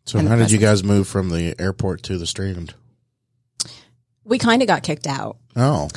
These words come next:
Speaker 2: Because some people, sometimes, you guys know this, they don't always follow the rules, right? So if it's an airport, if the airport says you can't smoke cigarettes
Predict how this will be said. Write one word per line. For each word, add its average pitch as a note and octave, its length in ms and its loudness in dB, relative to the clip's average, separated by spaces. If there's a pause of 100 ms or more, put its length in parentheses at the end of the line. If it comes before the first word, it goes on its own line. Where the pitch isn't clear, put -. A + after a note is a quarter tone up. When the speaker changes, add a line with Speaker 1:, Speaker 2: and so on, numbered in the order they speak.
(240)
Speaker 2:
Because D#3+ 680 0
some D#3+ 260 0
people, F3 380 -4
sometimes, D#3 580 -2
you D#3+ 60 -2
guys C#3 180 -2
know C3 160 -4
this, B2+ 220 -8
they E3 160 -12
don't D#3+ 160 -10
always E3+ 200 -2
follow E3+ 220 2
the F#3+ 80 -2
rules, F3 480 -2
right? G3+ 420 -2
So G3 600 4
if F#3+ 160 -2
it's G3+ 100 -4
an G3 60 -6
airport, G#3 560 -2 (100)
if F#3 160 -6
the G3+ 100 -6
airport - 840 -4
says F#3+ 240 -4
you F#3+ 80 -2
can't G#3+ 260 -4 (140)
smoke G#3 300 0
cigarettes G3+ 420 -2